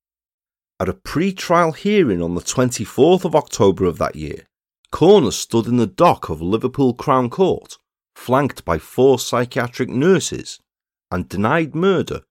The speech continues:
but pleaded guilty to the manslaughter on or about July the eleventh and twelfth of Hanan Parry and Pauline Stephen, and spoke in the court only to confirm his plea.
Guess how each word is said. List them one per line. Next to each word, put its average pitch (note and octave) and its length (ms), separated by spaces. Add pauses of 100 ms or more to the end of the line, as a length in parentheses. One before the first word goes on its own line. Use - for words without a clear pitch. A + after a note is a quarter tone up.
(280)
but D#2+ 160
pleaded G#2+ 480
guilty C#3+ 440
to - 200
the E2 80
manslaughter F#2 800 (340)
on D#3+ 260
or D#3+ 200
about D3+ 480 (120)
July G#2+ 420
the G#2+ 120
eleventh D3 560
and C3+ 180
twelfth - 480 (200)
of - 140
Hanan G#2+ 440
Parry A#2 580
and D#2 200
Pauline E2+ 480
Stephen, F2 520 (480)
and D2+ 160
spoke C3 440
in C3 100
the B2+ 80
court A#2 420 (140)
only G#2+ 320
to F2+ 160
confirm F2+ 640
his D#2+ 120
plea. - 420